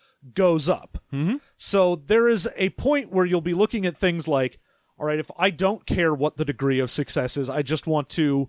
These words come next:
Speaker 1: like, succeed, and I've got say, three D ten,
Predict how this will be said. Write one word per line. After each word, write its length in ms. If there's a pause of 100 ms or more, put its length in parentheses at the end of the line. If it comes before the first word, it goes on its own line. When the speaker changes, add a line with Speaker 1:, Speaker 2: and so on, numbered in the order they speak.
(420)
Speaker 1:
like, 360
succeed, 840 (240)
and 140
I've 200
got 340 (480)
say, 180
three 300
D 140
ten, 340